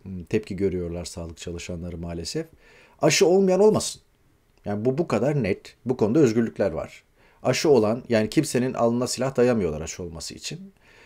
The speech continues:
Ben aşı olunması gerektiğini savunuyorum. Ee, ve, e, rakamlara bakarak böyle söylüyorum. Çünkü rakamlarda düşüş var. Yani, e,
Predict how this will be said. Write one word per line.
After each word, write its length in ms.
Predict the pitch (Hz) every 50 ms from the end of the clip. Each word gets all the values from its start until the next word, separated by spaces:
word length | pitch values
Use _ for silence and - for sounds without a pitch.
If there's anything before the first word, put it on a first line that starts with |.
| - _ _
Ben 240 | 110 131 147 156 160
aşı 360 | 156 151 139 - - 175 165
olunması 420 | 139 147 143 151 147 147 135 - 143
gerektiğini 380 | 135 117 110 107 - 117 123
savunuyorum. 640 | 151 - 160 143 139 131 127 104 85 95 117 170 175 - - _ -
Ee, 60 | 110 113 110 107 107 104 107 98
ve, 360 | 92 104 135 147 151 - - - -
e, 220 | 113 113 113 110
rakamlara 440 | 117 127 - 143 135 139 143 143 143
bakarak 360 | 143 139 151 143 131 98 -
böyle 200 | 95 92 87 87
söylüyorum. 540 | - - - 90 87 87 92 95 113 139 143 -
Çünkü 460 | - 147 143 - - 127 143 165 165 - - - - _ _ -
rakamlarda 640 | 104 120 135 135 - 135 117 104 98 95 101 143 175
düşüş 340 | 196 196 - 104 - - -
var. 280 | 71 - - - - _ _ _ _ - - - _ _
Yani, 440 | 113 117 120 117 107 104 117 143 151 - _ _ _ _ _ _ - _ _ _ -
e, 380 | 117 110 107 107 104 101 98